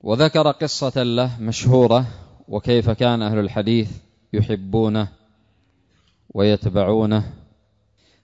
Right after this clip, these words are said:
قال: "قدم الرشيد الرقة"، هارون، "فانقفل الناس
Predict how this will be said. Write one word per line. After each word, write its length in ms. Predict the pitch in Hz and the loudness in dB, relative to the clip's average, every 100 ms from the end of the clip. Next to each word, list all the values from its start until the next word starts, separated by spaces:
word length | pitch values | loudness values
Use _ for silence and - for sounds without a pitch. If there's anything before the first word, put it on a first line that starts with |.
| _ | _
قال: 240 | 123 147 160 | 4 6 4
"قدم 460 | - 180 175 170 | 4 4 4 2
الرشيد 720 | 165 156 151 - 160 160 151 | 2 2 2 2 0 0 -2
الرقة"، 680 | - 135 131 147 147 - 113 90 - - - _ _ - - | 0 0 2 0 0 -2 -2 -2 -10 -20 -20 _ _ -20 -8
هارون، 460 | 101 98 107 92 80 _ _ _ _ _ _ _ _ _ _ _ _ _ _ _ _ _ | -2 2 2 0 -4 _ _ _ _ _ _ _ _ _ _ _ _ _ _ _ _ _
"فانقفل 760 | - 131 151 151 190 165 175 165 | -2 2 2 4 4 4 4 4
الناس 680 | 160 156 156 170 165 156 | 2 2 0 2 0 0